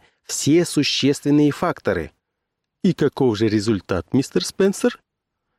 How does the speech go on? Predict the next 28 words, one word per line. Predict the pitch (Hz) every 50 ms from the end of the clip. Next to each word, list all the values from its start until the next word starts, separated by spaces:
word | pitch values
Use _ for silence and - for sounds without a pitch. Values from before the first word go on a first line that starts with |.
| _ _
Спенсер | - - _ - 98 95 104 113 - 120 113
начал | 110 98 92 87 - 104 98 98
испытывать | 92 - - - 87 80 - 90 82 - -
раздражение. | 90 90 85 101 104 104 95 101 92 78 73 80 73 67 - _ _ _ _ _ _ _ _ _ _ _ _ _ _ _ _ _ -
«Во-первых, | 120 131 151 - - 127 107 87 82 78 73 - - _ _ _ _ _ -
на | 120 131 135 123
исследование | - - - - 131 170 170 143 135 123 113 110 98 95
уйдёт | 110 113 107 113 135 135 - -
масса | 113 127 139 135 - - 135 131
времени. | 131 135 147 147 135 117 95 82 73 - _ _ _ _ _ -
Как | - 165 165 -
вам | 160 151 147
наверняка | 143 143 139 135 143 139 131 - 147 139 135
известно, | 127 117 143 170 196 185 156 - - 80 82 82 - _ _ _ _ _
в | - 131
нашей | 156 175 165 - - 143
лицензии | 135 135 117 - - 190 190 165 123 107 107
оговорено, | 101 - 107 117 123 123 117 123 139 165 190 196 143 - _ _ _ _ _
что | - - - 139 151
мы | 185 220 220
должны | 180 180 170 156 135 147 190 196
десять | 175 139 139 175 165 - 127 -
процентов | - 123 117 - - 139 127 - 98 92 - -
времени | 107 117 151 170 185 190 196 196 - -
уделять | 151 143 131 131 127 131 170 190 175 -
общественно | - 135 123 - - - 202 202 - - 170 165 160 147
полезным | - 123 117 127 135 135 131 135 135 -
исследованиям. | - 143 - - - 190 190 165 110 107 92 90 90 87 80 78